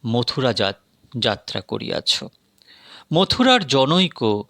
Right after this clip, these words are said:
সনরিয়া ব্রাহ্মণ মাধবেন্দ্র পুরীর কৃপাপাত্র বলিয়া তোমার কৃপা দৃষ্টি লাভ করেন এবং তুমি তাহাকে সঙ্গী করিয়া লইয়া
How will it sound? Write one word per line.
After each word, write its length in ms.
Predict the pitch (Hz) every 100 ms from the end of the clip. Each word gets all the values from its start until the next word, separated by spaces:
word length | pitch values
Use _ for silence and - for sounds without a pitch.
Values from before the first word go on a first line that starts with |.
| - - -
সনরিয়া 680 | - 156 156 185 196 202
ব্রাহ্মণ 720 | 151 113 117 120 104 98 90 - _ - _ -
মাধবেন্দ্র 760 | 113 117 123 156 180 170 165
পুরীর 400 | 165 156 143 143
কৃপাপাত্র 840 | - 127 - 147 - 143 - -
বলিয়া 600 | 101 101 95 95 98 104 - - - -
তোমার 360 | 143 135 131 123
কৃপা 420 | - 131 165 156
দৃষ্টি 400 | 135 135 - 135
লাভ 200 | 110 101 _
করেন 420 | - 113 110 107 - _ - - - -
এবং 180 | 165 170
তুমি 280 | - 190 233
তাহাকে 520 | - 156 143 165 165
সঙ্গী 540 | 147 - 147 160 185 214
করিয়া 600 | - 117 101 98 92 104 - - -
লইয়া 680 | 110 120 135 160 113 92